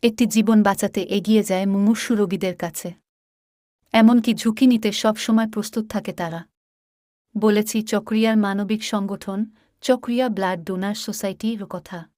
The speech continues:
চকরিয়াসহ পুরো বিভাগে রক্তদানে দৌড়ে বেড়ায় এ সংগঠনের সদস্যরা।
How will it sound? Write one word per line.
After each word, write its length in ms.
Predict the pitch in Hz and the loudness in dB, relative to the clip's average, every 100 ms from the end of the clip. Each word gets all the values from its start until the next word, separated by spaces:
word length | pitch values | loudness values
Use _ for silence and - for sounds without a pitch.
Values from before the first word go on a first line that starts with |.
| _ _ _ _ _ _ _ _ | _ _ _ _ _ _ _ _
চকরিয়াসহ 760 | - 240 247 247 247 - 247 269 | 0 0 0 0 -2 -2 -2 -2
পুরো 280 | 262 233 247 | -2 -2 0
বিভাগে 440 | 220 220 220 202 | 0 -2 -2 -4
রক্তদানে 580 | 190 185 - 196 196 202 | -4 -6 -8 -8 -6 -6
দৌড়ে 320 | 190 202 208 | -4 -4 -2
বেড়ায় 300 | 196 185 190 | -4 -6 -8
এ 120 | 190 | -8
সংগঠনের 580 | 185 208 190 202 220 220 | -10 -8 -8 -8 -4 -4
সদস্যরা। 640 | 214 190 175 - 175 165 | -4 -10 -10 -14 -14 -14